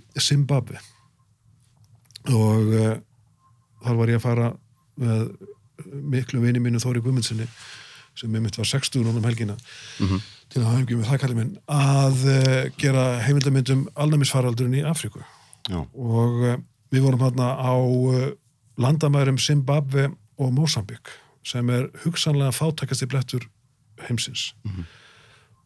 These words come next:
Speaker 1: Og við vorum þarna að labba í eyðimörkinni, sáum lítinn leirkofa í fjarska undir, eh,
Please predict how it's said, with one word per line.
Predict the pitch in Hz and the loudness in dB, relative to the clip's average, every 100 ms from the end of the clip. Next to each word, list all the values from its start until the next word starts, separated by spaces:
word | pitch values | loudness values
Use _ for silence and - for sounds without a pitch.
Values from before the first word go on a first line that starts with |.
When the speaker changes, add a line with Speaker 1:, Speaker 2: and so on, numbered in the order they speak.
| - | -4
Speaker 1:
Og | 113 117 117 117 | 2 4 4 4
við | 127 | 2
vorum | 131 127 | 2 2
þarna | 127 117 | 0 2
að | 113 | 2
labba | 139 - 143 | 0 0 0
í | 120 | 2
eyðimörkinni, | 117 135 131 139 147 170 _ _ _ _ _ _ _ _ - - | 2 0 0 0 -2 -2 _ _ _ _ _ _ _ _ -16 -6
sáum | 147 143 131 131 123 - _ _ _ | -2 2 4 4 2 -2 _ _ _
lítinn | 180 127 143 139 127 120 | -4 0 0 0 0 0
leirkofa | 117 139 - 156 147 131 | 0 0 0 0 0 0
í | |
fjarska | 131 143 - 165 151 - _ | -2 -2 -4 -4 -6 -16 _
undir, | 123 139 - 139 - - _ _ _ _ _ 143 | 0 0 2 0 0 -10 _ _ _ _ _ -4
eh, | 131 123 127 113 104 90 - | -2 -2 -4 -6 -10 -12 -14